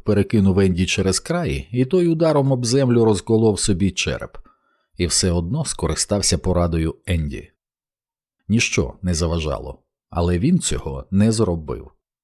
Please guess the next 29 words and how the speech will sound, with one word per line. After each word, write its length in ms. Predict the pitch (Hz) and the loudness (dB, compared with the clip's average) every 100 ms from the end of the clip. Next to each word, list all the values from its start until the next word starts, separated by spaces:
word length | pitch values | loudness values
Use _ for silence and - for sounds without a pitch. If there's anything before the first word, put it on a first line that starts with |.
| _ _ _ _ _ _ _ _ | _ _ _ _ _ _ _ _
«А 120 | 101 | -4
я 240 | 139 175 180 | 0 2 2
міг 360 | 180 180 156 | 4 4 4
би 140 | 156 156 | 2 2
дістати 560 | 160 - 170 151 156 | 2 0 0 0 0
вам 220 | 156 156 | 2 2
усім 380 | 151 - 160 147 | 2 2 2 2
по 200 | 127 147 | 2 0
парі 340 | - 143 131 127 | 2 2 4 2
пивасика, 760 | - 131 135 123 - 101 104 | 2 4 4 2 0 0 2
якби 380 | 95 95 87 90 | 2 2 2 0
схотів», 480 | - 92 - 87 73 | 2 -2 -2 -4 -4
сказав 400 | - 85 82 80 | -4 -2 0 -2
Гедлі. 480 | 78 71 62 50 - _ _ | -2 -6 -8 -16 -18 _ _
«Коли 240 | - 143 131 | -6 -2 -2
щось 340 | - 131 - | 0 -2 0
робиш, 500 | 147 139 131 120 - | 0 2 2 0 0
пиво, 440 | - 135 123 117 110 | 0 2 4 4 4
воно 280 | 117 117 | 4 2
добре 360 | 113 131 98 78 | 2 2 0 -4
йде». 260 | 71 - - _ _ _ _ _ | -6 -10 -14 _ _ _ _ _
Страшнючий 680 | - 90 - 95 87 90 82 | -4 -2 -2 -2 0 0 -2
козел 440 | 90 85 107 127 | -2 0 2 2
навіть 320 | 87 87 - | 2 0 -2
примудрився 640 | - 87 90 95 90 - 90 | 0 0 2 2 2 0 -2
здатися 540 | 85 95 92 90 82 | 0 0 0 -2 -2
при 180 | - 82 | -2 -4
цьому 360 | - 87 85 85 | -2 -2 0 2
великодушним. 840 | 98 98 - 95 - - - | 4 4 2 -2 -2 -8 -8